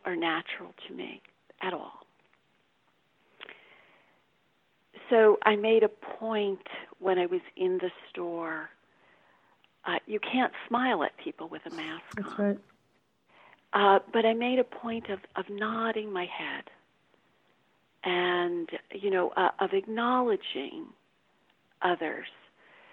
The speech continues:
Speaker 1: because I found myself, uh, I was noticing people not looking at each other,
Speaker 2: Mm-hmm.
Speaker 1: and that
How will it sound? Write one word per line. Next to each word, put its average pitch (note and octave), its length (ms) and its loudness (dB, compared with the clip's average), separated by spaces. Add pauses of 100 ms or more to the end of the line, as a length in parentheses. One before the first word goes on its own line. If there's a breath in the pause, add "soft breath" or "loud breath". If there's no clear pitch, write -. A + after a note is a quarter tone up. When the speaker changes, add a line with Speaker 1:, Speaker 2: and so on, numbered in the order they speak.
(440 soft breath)
Speaker 1:
because G#3+ 420 2 (180)
I C4 240 6 (100)
found F3 360 -2
myself, F#3 680 -4 (1800)
uh, E3+ 240 -2 (1000 soft breath)
I G#3+ 80 6
was G#3 200 4
noticing G#3+ 640 4 (100)
people F#3+ 240 -2
not F3+ 460 2
looking G#3+ 680 -4
at G#3 160 -4
each - 220 -8
other, A3+ 360 -6 (300)
Speaker 2:
Mm-hmm. D#3 260 2 (800)
Speaker 1:
and G#3+ 380 6 (180)
that A3 280 6